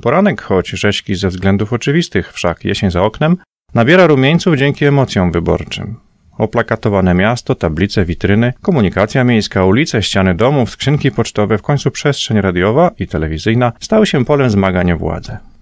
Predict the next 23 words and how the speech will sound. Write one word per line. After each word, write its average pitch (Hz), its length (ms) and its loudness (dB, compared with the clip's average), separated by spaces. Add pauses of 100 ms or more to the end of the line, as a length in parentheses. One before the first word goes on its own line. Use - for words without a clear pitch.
(200)
Atmosferę 123 520 -2
podgrzewa 98 440 0
upływający 90 600 0
czas, 123 320 -2
ponieważ 85 400 -2
każdy 107 340 -2
z - 60 -14
kandydatów 87 680 -4
może 90 160 2
przekonywać 147 520 0
do 123 60 -2
siebie 135 220 0
wyborców 117 480 0
tylko 143 280 -2
do 151 100 0
najbliższego 117 520 0
piątku 85 380 -4
do 123 120 -2
północy. 104 580 -2 (320)
Potem 78 420 -2 (240)
zapadnie 104 480 0
zupełna 85 460 0
cisza. - 340 -10